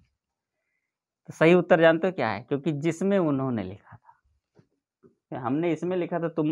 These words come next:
अपनी तरफ से इसको क्यों मान रहे हो? नाउन नाम है, नाम जो होता है, इसलिए प्रॉपर नाउन में इसकी, और प्रॉपर नाउन की ना कभी अंग्रेजी में स्पेलिंग गलत मानी जाती है,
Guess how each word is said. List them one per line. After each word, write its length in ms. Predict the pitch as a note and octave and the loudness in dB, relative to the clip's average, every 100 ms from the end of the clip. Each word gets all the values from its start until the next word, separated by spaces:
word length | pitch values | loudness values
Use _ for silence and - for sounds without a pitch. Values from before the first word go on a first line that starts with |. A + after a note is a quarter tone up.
| - | -2
अपनी 220 | C#3+ D#3+ | 0 2
तरफ 220 | D#3+ D#3+ | 4 2
से 100 | E3 | 0
इसको 200 | D#3 - | -4 -4
क्यों 180 | D3+ F3+ | -4 -2
मान 260 | D3 A2+ G#2 | 0 -2 -4
रहे 100 | A2 | -8
हो? 220 | A2 - _ B2 | -10 -16 _ 0
नाउन 360 | A#2 C#3 F#3+ | 6 8 8
नाम 400 | D#3+ E3+ A3 G3 | 10 10 10 8
है, 300 | D3+ C3 G2 _ _ - - _ _ _ - | 2 0 -6 _ _ -20 -20 _ _ _ -8
नाम 460 | C3+ E3+ B3 D4 A3+ | 4 8 8 8 4
जो 160 | A#3+ A3+ | 6 6
होता 280 | G#3 G#3 | 6 4
है, 100 | A#3 | 4
इसलिए 260 | A#3 B3+ C#4+ | 4 4 2
प्रॉपर 500 | C#4+ A#3+ B3+ B3 C#4 | 4 6 6 6 6
नाउन 300 | B3+ A3+ G#3 | 8 6 4
में 100 | F3+ | 0
इसकी, 300 | D#3 - G2 _ _ - | -2 -8 -14 _ _ -2
और 80 | D#3 - | -2 4
प्रॉपर 460 | G3+ G#3+ G#3 B3+ B3+ | 8 10 10 6 6
नाउन 280 | B3 B3+ A#3 | 6 6 4
की 100 | B3+ | 4
ना 160 | B3 | 4
कभी 240 | A#3+ A3+ B3 | 6 6 6
अंग्रेजी 360 | A#3 A3+ A3+ | 8 6 6
में 140 | A#3+ A#3+ | 6 4
स्पेलिंग 400 | - A3+ A#3 A#3+ | 6 6 6 8
गलत 220 | G#3+ G3 F3 | 8 6 6
मानी 280 | D#3+ C#3+ | 6 6
जाती 340 | A#2+ G#2+ A2 F#2+ | 4 2 0 -10
है, 160 | F#2 | -10